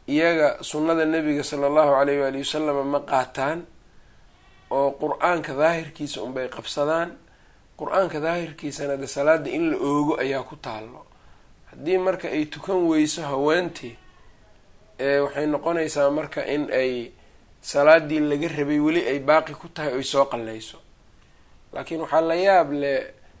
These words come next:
ee, inay salaada ka tagta lafteeda marka ay xaydka ku jirto xaggee ka qaateen?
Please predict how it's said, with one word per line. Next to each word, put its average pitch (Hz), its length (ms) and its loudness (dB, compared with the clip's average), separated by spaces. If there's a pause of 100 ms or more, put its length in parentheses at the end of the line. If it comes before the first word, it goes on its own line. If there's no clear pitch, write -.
(380)
ee, 131 360 2
inay 175 160 4
salaada 160 440 8
ka 190 120 0
tagta 160 320 -6
lafteeda 135 680 -2 (360)
marka - 280 -8
ay 127 120 -2
xaydka 160 440 -2
ku 131 140 -14
jirto 143 340 -10
xaggee 151 280 -4
ka 147 100 -12
qaateen? 113 440 -14